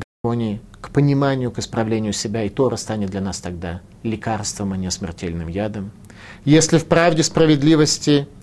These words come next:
и в деле благом будешь клясться, как жить Гос-, как жив Господь, тогда благословлятся им народы, им же будут славиться». Когда мы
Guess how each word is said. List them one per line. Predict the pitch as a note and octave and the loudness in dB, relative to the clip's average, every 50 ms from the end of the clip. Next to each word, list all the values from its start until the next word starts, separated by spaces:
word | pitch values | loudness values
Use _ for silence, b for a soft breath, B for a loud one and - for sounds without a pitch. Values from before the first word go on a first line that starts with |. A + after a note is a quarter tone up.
| - - - | -20 -4 2
и | - D3 | 2 4
в | C#3 | 4
деле | B2+ A#2 D#3+ D#3+ D3+ D#3 | 4 4 6 6 6 4
благом | C#3 C3+ D3 C#3+ C#3 C3 D3+ D#3 D#3 | 4 4 4 4 4 4 2 2 2
будешь | C3+ C#3 C3 C#3 C3 - | 2 2 2 0 0 -2
клясться, | - C#3 C3+ C3+ C#3+ C#3+ - - C3+ | 0 2 2 4 2 2 -2 -6 -4
как | - C3 B2 A#2 | -2 0 0 0
жить | A2 C#3 C3+ - | 0 -2 -2 0
Гос-, | - C3 - - - - - | 0 -2 -2 -2 -4 -8 -6
как | - B2+ B2+ A#2+ | -2 -2 0 0
жив | A2+ C#3+ C#3 B2+ | 2 0 2 2
Господь, | B2 B2 - - - C3+ C#3 C#3 - - - B B B B B B B B | 2 2 2 2 2 2 2 0 -2 -8 -20 B B B B B B B B
тогда | D3 D3 C3+ B2 D#3 D#3+ | 0 2 2 4 4 4
благословлятся | D#3 D#3 D#3+ D3+ C#3+ - - - C#3+ B2+ C3 C#3 C#3+ C#3+ - - D3 | 4 4 4 4 4 2 2 2 2 2 4 2 2 0 -2 0 0
им | C#3 C3 B2+ | 0 0 0
народы, | A#2+ A2+ A2 A2+ B2+ B2+ B2+ C3 B2 B2 B2 - - - | 0 0 0 2 0 0 0 -2 -6 -6 -8 -12 -8 -4
им | B2+ B2 A#2 | -2 -2 0
же | G#2 A#2 | 0 -2
будут | G2 G#2 F#2+ G2 F#2 | -2 -2 -4 -4 -6
славиться». | - - A#2 A#2 A#2 A2 G#2+ - - - - - - - B B B B B B B B | -6 -4 -4 -4 -4 -4 -6 -8 -10 -10 -10 -12 -14 -16 B B B B B B B B
Когда | - B2 G#2+ G#2+ A2 C3 C3 C3 | -6 -4 -2 0 2 2 2 2
мы | C3 B2+ B2+ B2+ B2 | 0 -2 -2 -2 -2